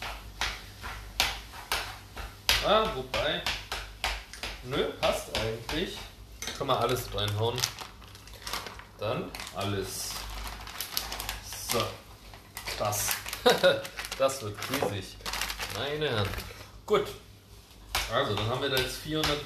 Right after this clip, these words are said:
Gramm, äh, wie heißt's? Fondue-Käse noch mit drin.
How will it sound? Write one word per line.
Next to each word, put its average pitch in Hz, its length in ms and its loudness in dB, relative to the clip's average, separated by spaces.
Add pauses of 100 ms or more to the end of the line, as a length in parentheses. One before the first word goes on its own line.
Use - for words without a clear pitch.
(120)
Gramm, 123 400 0 (1700)
äh, 113 300 4 (240)
wie 160 120 4
heißt's? - 460 2 (960)
Fondue-Käse 156 760 0 (880)
noch 117 120 4
mit 107 200 0
drin. 139 360 4